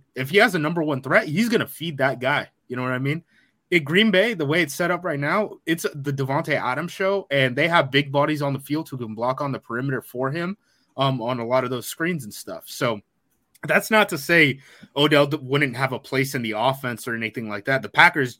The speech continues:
went out in ten personnel in their first, uh, third down rep this past week. Um, they had basically not played ten personnel, which is when you have four wide receivers on the field at all this season, and that was kind of their answer to,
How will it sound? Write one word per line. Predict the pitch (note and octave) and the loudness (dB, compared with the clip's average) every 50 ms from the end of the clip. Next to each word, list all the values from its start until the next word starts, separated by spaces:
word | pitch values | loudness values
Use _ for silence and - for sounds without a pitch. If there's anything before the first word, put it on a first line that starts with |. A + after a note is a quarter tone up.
| _ - | _ -8
went | C3+ D3 C#3 C#3 | -4 -2 0 0
out | C3 A#2 | 0 -2
in | A2 G#2 | -4 -8
ten | - - C3+ D3+ C#3+ | -6 -4 -4 -4 -4
personnel | C#3 C3 A2 - - A2 G#2+ G#2 G2+ G2+ - _ _ _ _ _ _ - B2+ | -4 -6 -6 -6 -8 -8 -8 -8 -8 -8 -12 _ _ _ _ _ _ -10 -6
in | C3 C3 | -4 -2
their | A#2+ A2 | -2 -4
first, | - - C#3+ C3+ C3+ C#3 - - - - | -2 0 0 0 0 0 -6 -14 -12 -8
uh, | G#2 G#2+ G#2 G#2 G2 - - | -6 -4 -4 -4 -6 -6 -2
third | D3 C3 B2 A#2 | -2 -2 -2 -2
down | A#2 A#2 C3 C3+ A#2+ | -2 -2 -2 -2 -2
rep | B2 A#2+ A2+ - | -4 -6 -6 -6
this | A#2+ G#2+ - | -8 -12 -10
past | _ - C3 C3 D3 C#3 - | _ -4 -4 -4 -4 -8 -8
week. | B2 A2 G#2+ G2 - - _ _ _ _ _ _ _ - | -6 -6 -6 -6 -8 -12 _ _ _ _ _ _ _ -6
Um, | A2+ A2+ A2 G#2 G2+ G2+ G#2 | -4 -2 -2 -2 -2 -2 2
they | B2+ C#3+ E3+ | 4 6 6
had | D#3 C3+ | 6 4
basically | C#3 C#3 D3 C#3+ - C#3 A2+ | 4 2 2 2 -2 -8 -6
not | G#2+ A#2 C3 B2+ - | -2 -2 -2 -2 -2
played | _ - B2 A#2 A#2 - | _ -6 -6 -6 -4 -4
ten | - B2 A2+ | -4 -6 -4
personnel, | - B2 A2 - - A2 A2 A2 A2 | -4 -8 -8 -6 -6 -6 -4 -4 -4
which | A2+ A2 A2 | -6 -8 -10
is | A2 | -10
when | G#2+ A2+ A2+ | -10 -8 -8
you | A2 A2+ | -6 -4
have | A#2 A2+ A2 - | -4 -4 -4 -6
four | - A2+ A2+ A2+ G#2+ | -8 -8 -6 -6 -4
wide | G#2+ A2+ A2+ A2 | -2 -2 -2 -2
receivers | G#2 - - B2 A#2 A2+ G#2+ G#2+ | -4 -8 -10 -10 -8 -8 -8 -8
on | G#2 G2+ | -8 -8
the | G2+ | -10
field | - - B2 A2+ G#2 G2 G2+ _ _ _ _ _ _ - | -10 -6 -6 -4 -4 -6 -8 _ _ _ _ _ _ 0
at | B2 B2+ - - | 2 2 2 2
all | B2 C#3+ E3 E3 | 4 4 4 4
this | C#3+ B2 - - | 4 0 -4 -4
season, | - F#3+ G3+ F#3+ D#3 D#3 C#3 C#3 C#3+ - - | -4 -4 -4 -2 -2 -2 -2 -2 -4 -4 0
and | B2+ B2+ A#2+ A#2 | 2 2 4 6
that | C#3 D3 D#3+ | 4 4 4
was | D#3+ - | 2 -2
kind | - - D3+ C#3 | -2 -2 0 0
of | A#2 A2 | 0 -2
their | B2+ C3 C3+ G#2+ | 0 0 0 0
answer | A#2 C3 C#3+ C#3+ C#3 C#3+ C3+ | 0 -2 -2 -2 -2 -6 -8
to, | C3+ - - B2 A#2 A2+ | -8 -6 -6 -6 -6 -6